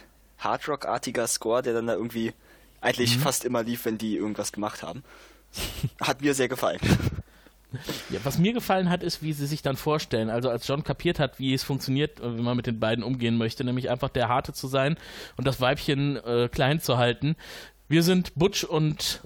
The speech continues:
Speaker 2: äh, Sundance.“ Und, äh, das ist also quasi so die Tarnidentität und, äh, wir sind von der Hole in the Sky Gang.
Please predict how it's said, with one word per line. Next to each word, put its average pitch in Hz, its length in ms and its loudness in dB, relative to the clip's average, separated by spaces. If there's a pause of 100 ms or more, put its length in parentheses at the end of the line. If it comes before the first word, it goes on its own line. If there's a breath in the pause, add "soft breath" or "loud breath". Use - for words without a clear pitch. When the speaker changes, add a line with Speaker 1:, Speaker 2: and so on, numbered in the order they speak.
Speaker 2:
äh, 139 220 4
Sundance.“ 127 720 2 (1300 loud breath)
Und, 127 380 2
äh, 117 100 4
das 127 240 0
ist 139 140 -4
also 131 140 2
quasi 131 280 0
so 131 160 0
die 120 360 0 (260)
Tarnidentität 127 1400 0 (360)
und, 123 460 2
äh, 117 500 2
wir 117 140 0
sind 131 180 0
von 123 180 0
der 117 160 4
Hole 139 240 4
in 135 100 2
the 131 80 2
Sky 117 360 4
Gang. 101 380 0